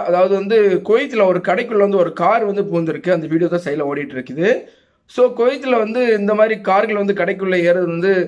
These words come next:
அடிக்கடி நடக்கிற விஷயம்தான். இருந்தாலுமே வந்து இந்த car விபத்துல வந்து ரெண்டு பேருக்கு எந்த விதமான பாதிப்புமே இல்லாம தப்பிச்சிருக்கு.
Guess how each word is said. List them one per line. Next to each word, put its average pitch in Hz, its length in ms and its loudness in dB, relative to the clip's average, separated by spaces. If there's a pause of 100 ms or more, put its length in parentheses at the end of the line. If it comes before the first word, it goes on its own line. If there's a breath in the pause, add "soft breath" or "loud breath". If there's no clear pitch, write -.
(180 loud breath)
அடிக்கடி 190 360 0
நடக்கிற 165 280 0
விஷயம்தான். 147 540 -4 (320 loud breath)
இருந்தாலுமே 247 500 2
வந்து 226 260 -4
இந்த 214 300 0
car 214 300 0
விபத்துல 214 280 2
வந்து 175 300 0
ரெண்டு 202 300 0
பேருக்கு 208 280 0
எந்த 190 140 -2
விதமான 190 300 0
பாதிப்புமே 190 360 0
இல்லாம 180 200 0
தப்பிச்சிருக்கு. 165 600 -6